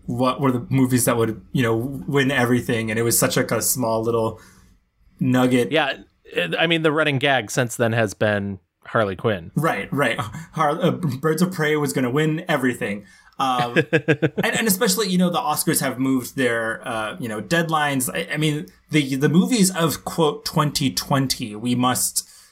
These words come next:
Speaker 1: kind of put a big asterisk on because so many of the movies, and not, we're not talking about, like, oh, we're not seeing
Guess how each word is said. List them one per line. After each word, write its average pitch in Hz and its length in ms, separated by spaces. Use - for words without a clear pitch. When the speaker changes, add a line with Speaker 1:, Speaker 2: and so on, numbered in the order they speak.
Speaker 1:
kind 131 200
of 104 140
put 131 120
a 123 40
big 127 320
asterisk - 680
on 104 380
because 135 960
so - 260
many 156 320
of 139 160
the 131 80
movies, 131 400
and 156 180
not, 180 140
we're 170 140
not 208 140
talking 185 260
about, 135 240
like, 123 300
oh, 151 200
we're 135 140
not 127 260
seeing 123 600